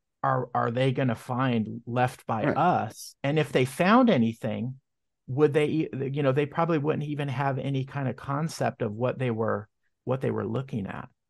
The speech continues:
Speaker 2: And have you, I, I was wondering, there's another work, if you're familiar with the, uh, Adam and Eve story, the, the C I A document that was released a few years ago?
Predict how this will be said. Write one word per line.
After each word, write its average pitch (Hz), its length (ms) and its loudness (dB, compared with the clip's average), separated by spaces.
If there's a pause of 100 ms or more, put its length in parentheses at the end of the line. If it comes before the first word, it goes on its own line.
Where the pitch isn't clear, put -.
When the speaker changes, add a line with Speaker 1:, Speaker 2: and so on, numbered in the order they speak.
(380)
Speaker 2:
And 120 400 4 (1300)
have - 160 2
you, 214 340 6 (180)
I, 117 200 8
I 131 60 10
was 139 220 10
wondering, 143 280 6
there's 101 240 8
another 117 420 8 (960)
work, 92 460 4
if 98 180 2
you're 104 80 2
familiar 107 320 8
with 98 160 8
the, 95 260 8
uh, 87 240 8
Adam 101 240 6
and 92 120 4
Eve 98 180 2
story, 135 400 2 (720)
the, 92 480 2 (300)
the 107 260 2
C 107 240 6
I 95 80 10
A 92 160 8
document 95 480 4 (140)
that 95 120 8
was 90 380 4
released 92 320 2
a 92 40 0
few 92 140 2
years 92 220 6
ago? 107 260 0